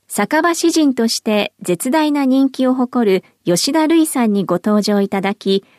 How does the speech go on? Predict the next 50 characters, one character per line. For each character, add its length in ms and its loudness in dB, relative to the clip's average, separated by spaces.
本 220 2
人 220 2
直 360 -2
筆 260 -6
に 160 0
よ 140 0
る 320 -2
オ 80 -2
リ 160 2
ジ 120 -2
ナ 120 2
ル 140 0
標 260 0
語 120 0
も 140 0
記 140 -14
載 220 -2
さ 140 -2
れ 100 -2
て 100 -6
い 140 0
ま 160 -2
す。 180 -12
こ 100 -2
の 140 2
ポ 120 0
ス 120 -6
タ 220 0
ー 20 0
を 180 0
区 140 0
内 360 0
各 300 -2
飲 260 4
食 260 -2
店 280 0
限 220 2
定 260 -2
で 80 -2
配 280 -2
布 120 0
し 140 -2
て 80 -2
い 100 4
ま 100 2
す 140 -4
の 140 2
で、 180 0
ぜ 160 0
ひ 300 -4